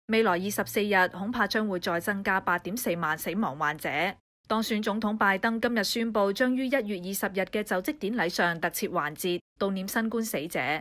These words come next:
已經喺美國本土發現嘅英國變種病毒B一一七雖然冇更高嘅致命性，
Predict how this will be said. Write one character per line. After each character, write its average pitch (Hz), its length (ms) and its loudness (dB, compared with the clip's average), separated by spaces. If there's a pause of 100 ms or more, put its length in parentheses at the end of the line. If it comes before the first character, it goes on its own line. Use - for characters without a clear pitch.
(720)
已 202 120 -4
經 240 220 0
喺 214 100 2
美 202 140 2
國 202 160 4
本 208 180 -4
土 240 120 0
發 247 180 4
現 185 200 -4
嘅 196 120 2
英 262 220 0
國 220 120 4
變 208 220 -2
種 220 180 0
病 180 240 2
毒 170 200 2 (100)
B 226 160 -2
一 226 40 -2
一 214 240 2
七 214 280 2
雖 247 280 2
然 170 100 -4
冇 165 140 0
更 208 260 -2
高 240 180 2
嘅 202 140 0
致 180 180 -6
命 170 180 -4
性， 180 320 -2